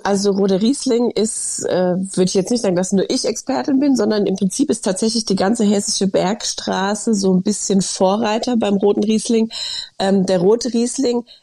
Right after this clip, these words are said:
galt lange als die Urform des weißen Rieslings und quasi aus dem roten Riesling, aus einer Mutation, ist der weiße Riesling entstanden.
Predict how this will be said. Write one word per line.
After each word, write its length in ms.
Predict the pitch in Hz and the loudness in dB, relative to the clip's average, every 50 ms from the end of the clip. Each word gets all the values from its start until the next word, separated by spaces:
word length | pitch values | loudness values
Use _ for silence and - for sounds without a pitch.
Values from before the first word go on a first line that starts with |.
| _ _ | _ _
galt 340 | - 180 190 208 233 233 - | -4 -2 -2 -2 -2 -2 -2
lange 280 | - 214 226 240 240 - | -4 -2 -2 -2 -2 -2
als 220 | - 202 190 - | -2 -4 -4 -6
die 140 | - - - | -8 -10 -6
Urform 520 | - 208 233 254 269 - - 277 262 254 233 | -2 0 0 0 0 -2 -4 -4 -2 -2 -2
des 180 | 233 - - - | -2 -4 -4 -2
weißen 360 | 180 175 185 208 - 269 254 | -2 0 0 0 0 0 2
Rieslings 600 | 240 269 269 269 - - 302 302 294 302 - - | 2 2 2 0 0 0 0 0 0 0 -2 -2
und 340 | - 196 208 196 - - - | -2 0 0 0 -2 -4 -6
quasi 300 | - 196 190 202 202 202 | -4 -2 0 0 0 0
aus 160 | - 190 185 | -2 -2 -2
dem 160 | - 208 185 | 0 0 0
roten 380 | 170 180 180 185 214 226 220 - | 0 2 4 4 4 4 2 0
Riesling, 360 | 220 233 240 226 - 240 220 | 0 0 0 0 -2 -2 -2
aus 180 | - - 185 180 | -2 -2 -2 -2
einer 200 | 185 190 185 180 | -2 0 0 2
Mutation, 600 | 185 190 - - 185 185 - - - 208 220 214 | 0 0 0 -2 -4 -4 -4 -2 0 0 0 0
ist 160 | 202 - - | 0 -2 -2
der 120 | 190 185 170 | 0 0 2
weiße 360 | 156 160 170 202 214 - 240 | 2 2 2 0 0 0 2
Riesling 320 | 226 233 233 - 247 220 - | 2 2 2 2 0 0 2
entstanden. 640 | 220 226 - - 240 226 233 240 233 226 233 247 | 0 0 0 -2 0 0 0 0 0 0 0 -2